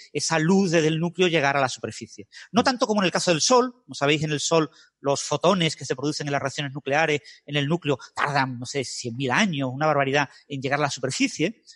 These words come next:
Eh, por eso los neutrinos nos permiten explorar el, el, el núcleo de las estrellas, porque prácticamente atraviesan la materia con, digamos, se ven afectados, ¿no? Pero con, eh, pocos efectos. Pero,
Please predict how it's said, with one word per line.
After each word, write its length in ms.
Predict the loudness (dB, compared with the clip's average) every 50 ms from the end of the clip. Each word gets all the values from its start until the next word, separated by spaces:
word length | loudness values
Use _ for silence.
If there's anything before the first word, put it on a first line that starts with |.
| _ -20 _ _ -10
Eh, 360 | -6 -4 -4 -2 -2 -4 -4 -4
por 100 | -4 -4
eso 140 | 0 0
los 140 | 2 2 0
neutrinos 420 | 0 -4 -4 0 0 0 0 0 -2
nos 100 | -2 -4
permiten 280 | -6 -6 -6 -6 -6
explorar 460 | -8 -6 -4 -2 0 0 0 0 0
el, 300 | -2 -2 -4 -4 -6 -8 _ _ _ _
el, 340 | -12 -10 -10 -8 -8 -10 -8 -6
el 200 | -6 -4 -2 -2
núcleo 280 | -2 -2 0 0 0
de 60 | 0
las 120 | 0 -2 -2
estrellas, 760 | -4 -4 0 0 0 2 2 2 0 0 -4 -12 -20 -20 _ _
porque 260 | -12 -10 -10 -8 -10
prácticamente 580 | -8 -8 -10 -8 -6 -4 -4 -4 -4 -4 -6 -6
atraviesan 680 | -6 -6 -6 -4 0 0 0 0 0 -4 -8 -8 -8 -8
la 160 | -8 -8 -6
materia 580 | -6 -6 -4 -4 -2 -2 0 0 0 -2 -2 -4 -8 -20 _ _
con, 440 | -14 -12 -12 -10 -12 -14 -16 -18 _ _ _ _ -20 -20
digamos, 400 | -12 -4 -2 -2 -2 -2 -4 -14 -16 -18 -18 -16 -18 -18 _ -10
se 160 | -4 -2 0
ven 80 | 0 0
afectados, 520 | 0 -4 -6 -4 -4 -4 -2 -4 -6 -6
¿no? 120 | -4 -4
Pero 180 | -2 -2 -4 -4
con, 240 | -6 -8 -10 -10 -14 _ -20 -20 _ -14
eh, 100 | -14 -8
pocos 420 | -2 0 0 0 0 -4 -8 -8
efectos. 540 | -6 -2 -2 -2 -2 -2 -4 -6 -6 -6 -6 -16 -20 -20 -20 -20 -20 _ _
Pero, 480 | 0 2 4 4 4 6 6 6 4